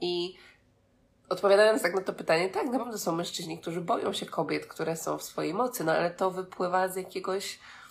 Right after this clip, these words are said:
z jakiejś ich, ich części. I teraz pytanie jakby,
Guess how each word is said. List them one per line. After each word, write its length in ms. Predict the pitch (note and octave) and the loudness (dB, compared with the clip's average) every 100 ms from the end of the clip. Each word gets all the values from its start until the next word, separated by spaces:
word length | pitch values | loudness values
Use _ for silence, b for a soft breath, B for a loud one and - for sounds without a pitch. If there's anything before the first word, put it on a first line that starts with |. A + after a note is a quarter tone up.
| B B B - | B B B -6
z 60 | |
jakiejś 340 | G3+ G#3+ A3+ - | -4 -2 -4 -8
ich, 380 | - A#3 - A3 | -8 -10 -8 -8
ich 180 | G#3+ | -8
części. 600 | - C#4+ F#4 - - D3+ - - | -2 2 2 0 -2 -2 -2 -4
I 80 | |
teraz 220 | F#3+ G3 G3 | 0 0 0
pytanie 580 | A3+ A3 F3+ F3 F#3+ | -2 0 2 2 0
jakby, 380 | F#3+ F#3+ F#3+ - | -2 0 -2 -2